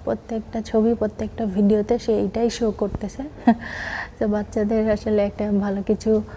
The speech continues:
পেয়ে গেলে যেটা তাদের পছন্দের, সেটা নিয়েই তারা মেতে থাকে। এটা একটা ভালো হয়েছে যে ইলহাম আসলে এটা নিয়েই মেতে আছে, না হলে তার আরও বেশি খারাপ লাগতো গরমে। So,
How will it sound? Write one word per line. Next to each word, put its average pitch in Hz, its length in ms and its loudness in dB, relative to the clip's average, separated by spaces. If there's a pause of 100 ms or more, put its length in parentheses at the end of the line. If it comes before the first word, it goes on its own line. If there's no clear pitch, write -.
(380)
পেয়ে 233 240 6
গেলে 208 260 4
যেটা 196 220 2
তাদের 202 360 -2
পছন্দের, 208 520 4 (420)
সেটা - 380 -2
নিয়েই 208 280 4
তারা 208 200 2
মেতে 196 300 2
থাকে। 196 320 0
এটা 185 120 -4
একটা 190 180 -4
ভালো 196 280 0
হয়েছে 190 320 0
যে 170 100 -2
ইলহাম 175 320 0
আসলে 180 320 0 (460)
এটা 196 200 2
নিয়েই 196 260 4
মেতে 190 300 2
আছে, 170 220 -2
না 175 180 0
হলে 185 160 0
তার 185 280 -2
আরও 190 200 2
বেশি 190 240 2
খারাপ 190 340 -2
লাগতো 165 340 -6
গরমে। 170 440 2 (4000)
So, 277 80 4